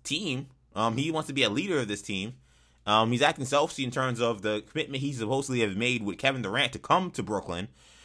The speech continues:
and with, you know, James Harden, who, who came over thinking that they were gonna be a big three.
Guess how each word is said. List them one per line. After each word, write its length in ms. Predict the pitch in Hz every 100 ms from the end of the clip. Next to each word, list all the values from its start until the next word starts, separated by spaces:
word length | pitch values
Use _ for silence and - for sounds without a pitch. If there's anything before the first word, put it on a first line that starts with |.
| - -
and 400 | 104 110 113 120
with, 260 | 123 135
you 60 | 101
know, 120 | 120
James 260 | 120 135 113
Harden, 400 | 135 165 147 131
who, 220 | 123 117
who 160 | 117 104
came 280 | - 135
over 420 | 131 170 104 107 - _ _ _ _ -
thinking 200 | 143 143
that 120 | 117
they 80 | 131
were 80 |
gonna 140 | 131 123
be 140 | 120
a 40 | 101
big 240 | 123 -
three. 320 | 139 190 151